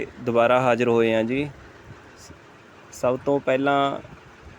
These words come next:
ਜਿਹੜੀ ਅਸੀਂ ਤੁਹਾਨੂੰ ਵੈਰਾਈਟੀ ਦਿਖਾਉਣ ਜਾ ਰਹੇ ਹਾਂ ਜੀ, ਇਹ ਸਾਡੇ ਕੋਲੇ ਵਰਕ ਵਾਲੇ ਸੂਟ ਆਏ ਹੋਏ ਆ ਜੀ, ਪਿਓਰ ਕਾਟਨ ਦੇ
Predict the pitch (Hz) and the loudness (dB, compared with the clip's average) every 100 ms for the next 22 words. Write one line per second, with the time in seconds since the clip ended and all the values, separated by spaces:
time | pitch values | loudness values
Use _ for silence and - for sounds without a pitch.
0 | - 117 127 139 135 127 131 127 123 120 | -16 -6 -4 0 -2 -2 -4 -4 -2 0
1 | 113 110 127 127 135 120 113 110 113 113 | 0 0 -4 -2 -2 0 0 0 0 0
2 | 113 117 113 - - - - - - - | -2 -6 -8 -16 -20 -20 -20 -20 -20 -20
3 | - - - - - - - 131 131 131 | -20 -20 -20 -20 -20 -20 -10 -8 -2 -2
4 | 131 123 131 131 131 127 - - 123 127 | -2 -2 0 2 2 0 -6 -10 0 0
5 | - 131 131 127 131 120 113 110 117 120 | 0 0 0 0 -2 0 0 2 0 -2
6 | 123 143 143 143 143 160 143 131 131 123 | 0 -4 -2 0 2 2 0 0 0 2
7 | 123 120 | 0 0